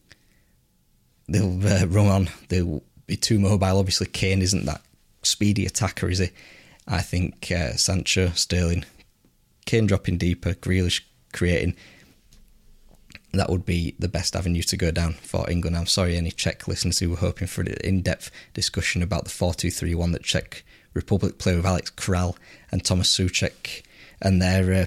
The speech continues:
pivotal roles to this team. I'm very sorry, but obviously I'm English and this is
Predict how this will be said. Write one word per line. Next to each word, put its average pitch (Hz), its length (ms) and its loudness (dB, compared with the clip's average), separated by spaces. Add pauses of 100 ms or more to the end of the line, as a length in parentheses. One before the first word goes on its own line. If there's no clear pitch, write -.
pivotal 98 360 2
roles 95 340 2
to - 60 -2
this 90 140 2
team. 90 220 0
I'm 87 120 2
very 85 200 0
sorry, 85 320 0
but - 200 -6
obviously 87 540 -2
I'm 87 160 0
English - 380 -2
and 92 120 -2
this 98 380 -4
is 120 100 4